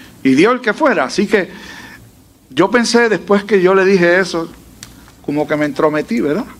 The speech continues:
Déjalo, si él quiere usar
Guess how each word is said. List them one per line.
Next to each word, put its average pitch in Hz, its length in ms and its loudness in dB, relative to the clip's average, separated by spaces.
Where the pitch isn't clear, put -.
Déjalo, 202 280 2
si 147 120 -2
él 139 80 0
quiere 165 220 4
usar 170 360 0